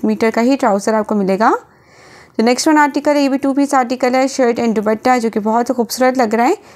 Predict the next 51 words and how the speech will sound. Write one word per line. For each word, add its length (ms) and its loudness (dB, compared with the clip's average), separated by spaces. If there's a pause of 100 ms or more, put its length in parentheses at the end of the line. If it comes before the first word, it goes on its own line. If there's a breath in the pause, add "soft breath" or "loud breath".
(300 loud breath)
लाइट 280 4
के 80 0
साथ 240 0
थोड़ा 180 2
सा 180 0
पिंकिश 460 -2
टोन 160 2
में 140 0
इसका 240 -4
आर्टिकल 420 0
है, 80 2
जो 100 -2
कि 80 -2
बहुत 300 0
ही 40 0
नाइस 260 -2
लग 100 0
रहा 80 0
है। 60 0
जो 80 2
नेक्स्ट 260 -2
वन 100 2
आर्टिकल 400 0
है, 80 0
ये 580 -6
डिजिटल 400 2
प्रिंटेड 340 -2
आर्टिकल 320 0
है, 80 0
थर्टी 220 0
वन 180 0
फिफ्टी 220 -2
में 80 2
आपको 200 0
अवेलेबल 340 0
हो 60 2
जाएगा। 220 0
ये 80 2
भी 80 -2
shirt 280 -2
and 180 0
दुपट्टा 360 0
है 220 2 (1700)
और 100 2
ये 120 4
भी 120 2
लाइट 260 0
कलर 180 0
में 180 0
आर्टिकल 480 0
है, 100 0